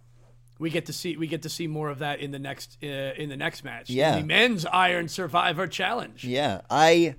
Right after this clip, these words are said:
Speaker 2: fucking love this match. I thought it was so well put together.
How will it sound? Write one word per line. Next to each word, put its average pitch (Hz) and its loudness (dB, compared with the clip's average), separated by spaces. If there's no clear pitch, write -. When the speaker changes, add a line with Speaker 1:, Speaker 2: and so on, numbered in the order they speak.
Speaker 2:
fucking 127 -4
love 104 -4
this 98 -12
match. 101 -10
I 127 0
thought 120 -6
it 95 -6
was 101 -12
so 151 0
well 127 0
put 117 2
together. 107 -2